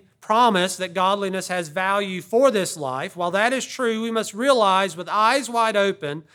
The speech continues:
that while we are seeking to be fruitful and multiply and produce spiritual offspring, while we are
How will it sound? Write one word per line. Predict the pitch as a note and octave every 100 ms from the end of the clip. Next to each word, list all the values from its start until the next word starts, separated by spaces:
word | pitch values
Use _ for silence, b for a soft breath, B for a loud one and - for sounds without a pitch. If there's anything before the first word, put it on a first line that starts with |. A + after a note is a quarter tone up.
| b b
that | F#3+ F#3
while | G3+ A#3 C#4
we | B3 A#3
are | G#3
seeking | G3 - D4+ D4+ G3 F3 F#3+
to | G3
be | F#3 G3 F3+ B
fruitful | _ A#3+ C4+ C#4 - B3+ C#4+ D4+ - _ _ _ _ _ _
and | - D#3+
multiply | F#3+ C4+ C#4+ - A3+ A3+ A#3
and | A#3 F#3+
produce | F#3 F#3 G3
spiritual | - A#3 B3+ C4+ B3+
offspring, | G#3+ A#3 A3+ - E3 D3+ F3+
while | F#3 G3+ A#3
we | A#3 G#3+
are | F#3+